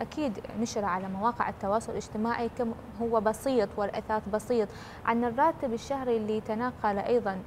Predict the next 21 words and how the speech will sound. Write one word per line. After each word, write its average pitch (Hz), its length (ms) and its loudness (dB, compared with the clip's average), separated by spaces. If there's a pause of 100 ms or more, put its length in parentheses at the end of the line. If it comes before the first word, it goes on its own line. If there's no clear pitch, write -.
(360)
آه، 202 220 4
يعني، 226 560 2
آه، 220 200 2
أمور 311 280 2
كثيرة 247 500 6
لا 262 300 8
يتمتع 226 540 0
ب-، 208 300 0
آه، 208 220 0
أو 208 300 2
يبالي 220 440 6
بموضوع 208 520 0
السيارات 208 540 0
الفخمة 294 520 4
والقصور 226 720 2
وغيرها 269 400 2
من 233 120 0
الأمور. 226 340 0 (540)
هذه 359 260 6
النقطة، 294 380 2
آه، - 400 4